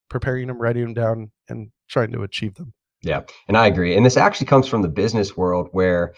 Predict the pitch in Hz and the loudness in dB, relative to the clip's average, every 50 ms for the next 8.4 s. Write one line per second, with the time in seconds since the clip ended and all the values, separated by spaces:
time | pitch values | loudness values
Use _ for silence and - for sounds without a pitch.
0 | - - - - - - 98 92 90 80 - 98 98 101 95 101 101 92 82 90 | -20 -20 -20 -20 -12 -8 -4 -4 -4 -2 -2 -2 -2 -2 -2 -2 -4 -2 0 0
1 | 92 90 90 92 92 87 87 85 87 85 82 80 - 82 82 85 87 80 - - | 2 2 2 2 2 2 0 -2 -2 -4 -4 -4 -4 -4 -4 -4 -4 -6 -6 -4
2 | - 80 78 76 78 78 78 - 80 80 - 92 90 92 101 - - 123 120 117 | -4 -2 -2 -2 -4 -4 -6 -6 -8 -6 -4 -2 0 0 0 2 4 4 4 6
3 | 113 107 - - 104 98 95 95 - - _ _ - 92 90 85 90 95 101 104 | 4 2 2 2 4 4 4 4 0 -4 _ _ -2 0 0 2 4 4 4 4
4 | 104 104 - - 95 90 87 85 85 82 82 80 - _ _ _ _ _ _ _ | 2 0 -2 -2 -2 -2 0 -2 -2 -4 -4 -6 -10 _ _ _ _ _ _ _
5 | - 98 98 - 147 135 113 104 110 117 117 110 107 101 95 92 85 - - - | -8 -6 0 4 4 6 6 6 4 4 4 6 4 4 4 2 -2 -6 -6 -4
6 | 104 107 - - 92 87 85 80 - - _ _ - 92 90 85 85 82 80 - | -2 -4 -2 -2 -2 -4 -4 -4 -8 -14 _ _ -8 -6 -4 -2 -2 -4 -2 0
7 | 98 95 98 98 92 85 82 82 - - - - - - 98 90 90 87 85 - | 2 2 4 4 2 2 0 -4 -8 -12 -14 -10 -4 -2 0 2 2 0 0 0
8 | 90 90 - - 85 80 80 80 | -4 -4 -2 -4 -4 -4 -4 -6